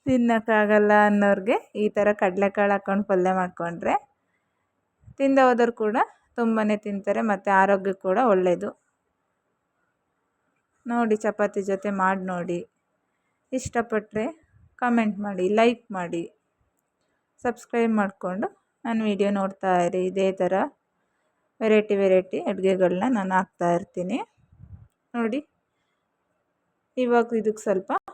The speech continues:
ಹುಳಿ ಬಿಟ್ಕೊಳ್ಳೋಣ. ಹುಣಸೆ ಹಣ್ಣು ತಗೊಂಡು ಸ್ವಲ್ಪ ಹುಳಿ ಹಾಕಿದ್ರೆ, ಬೆಂಡೆಕಾಯಿ ನಾವು ಯಾವುದೇ ಅಡುಗೆ ಮಾಡಿದ್ರೂ ಬೆಂಡೆಕಾಯ್ದು ಸ್ವಲ್ಪ ಹುಳಿ ಹಾಕಿದ್ರೆ ಟೇಸ್ಟ್ ಸ್ವಲ್ಪ ಚೇಂಜ್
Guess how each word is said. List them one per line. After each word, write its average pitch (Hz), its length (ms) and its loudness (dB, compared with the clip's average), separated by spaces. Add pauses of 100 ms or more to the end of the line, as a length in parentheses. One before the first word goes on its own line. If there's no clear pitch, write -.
(220)
ಹುಳಿ 254 260 2
ಬಿಟ್ಕೊಳ್ಳೋಣ. 160 460 -6 (380)
ಹುಣಸೆ 214 320 -4
ಹಣ್ಣು 180 220 -10
ತಗೊಂಡು 165 360 -8 (1080)
ಸ್ವಲ್ಪ 262 240 -8 (100)
ಹುಳಿ 202 240 2
ಹಾಕಿದ್ರೆ, 180 380 -4 (100)
ಬೆಂಡೆಕಾಯಿ 208 580 0 (240)
ನಾವು 190 160 -6 (100)
ಯಾವುದೇ 190 440 0 (560)
ಅಡುಗೆ 196 320 -6
ಮಾಡಿದ್ರೂ 185 500 -2 (120)
ಬೆಂಡೆಕಾಯ್ದು 185 580 -4 (340)
ಸ್ವಲ್ಪ 254 200 -2 (100)
ಹುಳಿ 220 260 2
ಹಾಕಿದ್ರೆ 202 400 -4 (320)
ಟೇಸ್ಟ್ 220 320 -4
ಸ್ವಲ್ಪ 185 200 -8 (180)
ಚೇಂಜ್ 214 300 -2